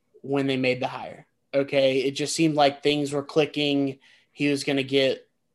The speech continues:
everything back on track. And then it was like all of a sudden after year one, when they showed no evidence of being turned around,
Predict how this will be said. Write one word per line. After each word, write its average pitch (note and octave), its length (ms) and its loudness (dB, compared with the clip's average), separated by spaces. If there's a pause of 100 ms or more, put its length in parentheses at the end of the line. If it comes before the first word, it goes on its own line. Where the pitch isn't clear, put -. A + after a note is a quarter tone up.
(120)
everything C#3+ 400 0
back C3 260 2
on B2+ 140 -6
track. C3+ 380 -2 (360)
And D3+ 180 0
then F#3+ 500 4 (1080)
it E3+ 200 0
was E3 200 0
like E3 160 0
all F#3+ 220 10
of E3+ 80 2
a E3 60 -2
sudden D#3+ 400 6
after D3 320 2
year D3 280 4
one, C#3+ 640 4 (380)
when D3+ 180 0
they D3 80 4
showed C#3 280 2
no E3 180 8
evidence C#3 500 6
of C3 120 -4
being B2+ 540 -4 (680)
turned C#3+ 220 -2
around, C3 480 -2